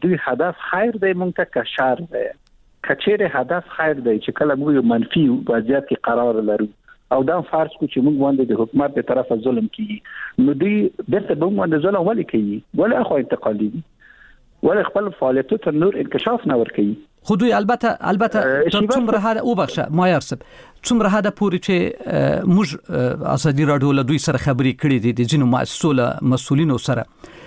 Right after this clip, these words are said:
Speaker 2: دا د مؤسسو ته خو فرضاً د، اه، لویدیځ، اه، غربي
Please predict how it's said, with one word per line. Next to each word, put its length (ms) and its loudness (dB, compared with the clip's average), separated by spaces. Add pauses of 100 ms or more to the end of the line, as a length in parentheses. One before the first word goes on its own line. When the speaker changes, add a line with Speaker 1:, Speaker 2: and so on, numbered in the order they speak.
(400)
Speaker 2:
دا 80 4 (180)
د 140 2
مؤسسو 280 0
ته 100 -2
خو 160 2 (400)
فرضاً 340 2
د، 60 2
اه، 600 0
لویدیځ، 380 2 (140)
اه، 240 2
غربي 280 2